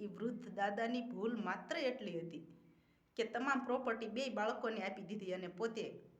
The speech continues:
સુખેથી જીવન જીવવા માંગતા હતા પણ ન જીવવા દીધા. ઘર કંકાસ થોડો ઘણો થયો હશે ને, થોડી ઘણી માથાકૂટમાં દાદાથી ખાલી એક શબ્દ નીકળી ગયો કે "આ જે કાંઈ રહ્યું ને,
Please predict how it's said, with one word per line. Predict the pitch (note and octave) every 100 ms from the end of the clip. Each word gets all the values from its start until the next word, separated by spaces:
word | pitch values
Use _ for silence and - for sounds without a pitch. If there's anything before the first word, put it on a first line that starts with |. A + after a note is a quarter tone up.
| -
સુખેથી | - C4 C4+ B3+ G#3
જીવન | G#3 A3+ G#3
જીવવા | A3 A3+
માંગતા | G3+ B3 B3+
હતા | A#3
પણ | F3+ F3
ન | F3 B3 E4
જીવવા | G#3 G3+ E3
દીધા. | C#3+ D3+ D#3 - - _ _ _ _ _ _ _ _ _ _ _ _
ઘર | G3+ A#3
કંકાસ | B3 A#3+ A#3 G#3+
થોડો | - A#3 G#3+
ઘણો | F#3+ G3+ G#3
થયો | G3+ C4+ C4
હશે | B3+ E4+
ને, | F4+ - - - - -
થોડી | A#3+ D4
ઘણી | G#3 G#3 G#3
માથાકૂટમાં | G#3+ G#3+ C4+ B3 A#3+ A3+ G#3+
દાદાથી | A3+ A#3 A3+ A3+
ખાલી | A3 A3+
એક | B3 -
શબ્દ | A3+ A#3
નીકળી | C#4 A3 G#3 G3
ગયો | F#3 G3+ A#3 - - -
કે | G#3+
"આ | G3
જે | G#3 A#3+
કાંઈ | B3 A3
રહ્યું | G#3+ B3+ D#4+
ને, | G3+ -